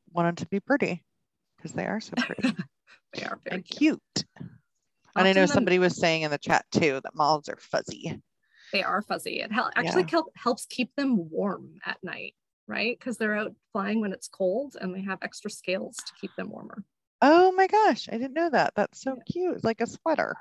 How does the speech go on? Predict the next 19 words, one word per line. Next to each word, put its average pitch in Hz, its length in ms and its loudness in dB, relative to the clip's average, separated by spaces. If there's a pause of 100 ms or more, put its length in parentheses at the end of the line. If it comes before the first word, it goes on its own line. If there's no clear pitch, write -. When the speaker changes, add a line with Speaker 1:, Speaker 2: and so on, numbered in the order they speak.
(340)
Speaker 1:
a 190 60 -12
moth 220 260 2
Speaker 2:
Yeah, - 140 -6
Speaker 1:
sweater. 214 440 -2
Speaker 2:
like, 214 120 -4 (160)
<laughs> 180 360 -18 (1200)
exactly. 403 800 -8 (600)
So 254 260 0
in 277 100 0
the 262 80 0
last 302 680 0
way 196 380 0
to 190 100 -2
tell 180 420 -2
moths 180 420 -6
and 196 80 0
butterflies 185 640 -4
apart, - 640 -8 (200)
um, 175 540 -6